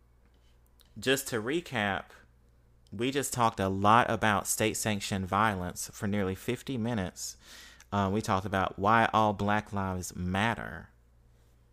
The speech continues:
Um, and so now I kinda just wanna talk a little bit about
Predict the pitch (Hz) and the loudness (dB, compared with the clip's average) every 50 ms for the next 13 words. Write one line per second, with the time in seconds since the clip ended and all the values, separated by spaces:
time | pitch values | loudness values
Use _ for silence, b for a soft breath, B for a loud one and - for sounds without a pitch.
0 | _ _ _ _ _ _ _ _ _ _ _ _ _ _ _ _ _ _ - _ | _ _ _ _ _ _ _ _ _ _ _ _ _ _ _ _ _ _ -20 _
1 | - - _ 104 104 104 101 98 95 95 92 92 92 92 92 95 101 101 - _ | -20 -10 _ -2 0 0 0 0 -2 -2 -4 -4 -6 -6 -6 -8 -10 -12 -14 _
2 | _ _ _ - - - - - - - 104 107 107 - - - 117 113 113 110 | _ _ _ -20 -20 -20 -20 -20 -10 -6 -4 -4 -2 -2 0 2 4 4 4 4
3 | 110 110 - - 101 107 120 139 170 190 185 151 143 135 - 147 170 277 294 - | 2 2 0 0 2 4 6 6 6 6 6 4 2 0 -2 -4 -6 -6 -8 -10
4 | - - 196 143 127 - 151 131 131 - 127 117 120 120 127 123 117 123 123 117 | -10 -10 -8 -10 -6 -2 -2 -2 -2 -2 -2 -2 0 0 -2 -2 0 0 0 0
5 | - - 107 101 - 101 104 107 104 101 101 - - - - - - | 0 -2 -4 -4 -2 0 0 2 2 2 0 0 -4 -6 -10 -12 -12